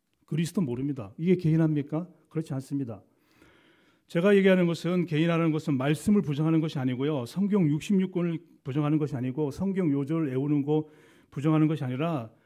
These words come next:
가장 근본 기초부터 생각해야 될 것이 뭔가 하면 성경 한 구절이라 할지라도 예수님은 모든 문제 해결자다. 뭐 요한복음 구 장,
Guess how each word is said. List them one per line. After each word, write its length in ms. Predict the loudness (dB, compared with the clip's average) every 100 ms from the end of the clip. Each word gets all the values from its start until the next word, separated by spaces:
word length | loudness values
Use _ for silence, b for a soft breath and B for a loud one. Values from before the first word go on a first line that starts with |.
| b b
가장 460 | -16 -2 4 4 4
근본 680 | 4 4 4 4 2 0
기초부터 520 | -4 -8 -2 -2 -2 -2
생각해야 360 | -2 0 0
될 80 | -2
것이 160 | -2 -2
뭔가 160 | -2
하면 400 | -2 -2 -2 -4
성경 520 | -8 -4 -2 2 0
한 240 | 0 -2 0
구절이라 460 | 2 2 2 0
할지라도 680 | -2 -2 -4 -4 -4 -4 -8 b b b b -6
예수님은 480 | -2 2 2 4
모든 300 | 2 2 4
문제 220 | 4 4 4
해결자다. 600 | 2 0 0 0 -2 -6 _
뭐 380 | -8 -6 -6 -8 _ -20 -20 _ -4
요한복음 400 | -2 0 -2 -4
구 100 | -4
장, 140 | -4